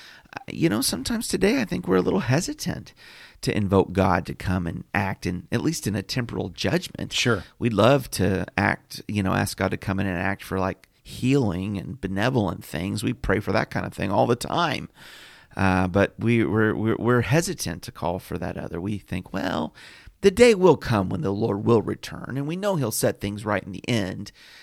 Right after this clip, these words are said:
Speaker 1: But we're not always, I don't know, and maybe it's just more for myself, maybe I shouldn't generalize, but not always praying, "Oh God, come today.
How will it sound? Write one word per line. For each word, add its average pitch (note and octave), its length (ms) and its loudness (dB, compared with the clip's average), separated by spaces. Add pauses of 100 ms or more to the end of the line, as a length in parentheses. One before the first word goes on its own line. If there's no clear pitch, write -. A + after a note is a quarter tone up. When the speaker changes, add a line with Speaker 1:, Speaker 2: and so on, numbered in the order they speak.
(120)
Speaker 1:
But A2+ 100 -2
we're E3 140 2
not D3+ 220 4
always, A2+ 400 2 (440)
I A#3+ 80 0
don't D3 140 2
know, G2 340 0
and D3 160 0
maybe E3+ 200 0
it's A#2+ 100 0
just G2+ 160 -6
more G2 140 -2
for F#2 140 -8
myself, F#2 420 -4
maybe G#2 120 -2
I G2+ 40 -2
shouldn't - 260 -6
generalize, F2+ 640 -4
but - 140 -4 (280)
not C#3 160 4
always A#2 220 4
praying, A#2 260 -2
"Oh D3 140 0
God, B2+ 360 -2
come C#3+ 220 -6
today. - 320 -8